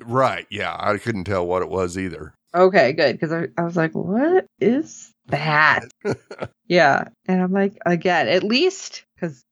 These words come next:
Speaker 2: we've talked about this in other shows. It's like, "Okay, you're throwing up. I don't need the visual." At least we didn't get it, like, spewing from her mouth. Like, I had a very vivid image of, like,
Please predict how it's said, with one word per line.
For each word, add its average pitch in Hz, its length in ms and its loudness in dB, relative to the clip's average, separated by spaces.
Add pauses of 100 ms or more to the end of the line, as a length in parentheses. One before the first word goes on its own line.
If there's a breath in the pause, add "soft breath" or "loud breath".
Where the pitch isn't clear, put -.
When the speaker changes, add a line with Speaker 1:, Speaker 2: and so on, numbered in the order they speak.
Speaker 2:
we've 165 240 0
talked 233 300 2
about 190 160 4
this 185 200 2
in 175 60 6
other 160 200 4
shows. - 520 0 (160)
It's 190 140 2
like, 202 160 2
"Okay, 165 580 2
you're 170 120 0
throwing 165 420 2
up. - 320 2
I 139 80 2
don't 139 220 -2
need 139 160 -2
the 131 80 -4
visual." 156 480 2 (160)
At 220 100 4
least 302 220 2
we 381 100 4
didn't 294 300 -2
get 277 120 -2
it, 226 180 0
like, 185 200 2
spewing 180 520 -2
from 185 160 0
her 175 100 0
mouth. 151 480 2
Like, 160 200 0
I 175 140 4
had 196 300 4
a 190 60 0 (180)
very 175 280 0
vivid 156 720 0
image 156 500 2
of, 131 380 4
like, 127 340 2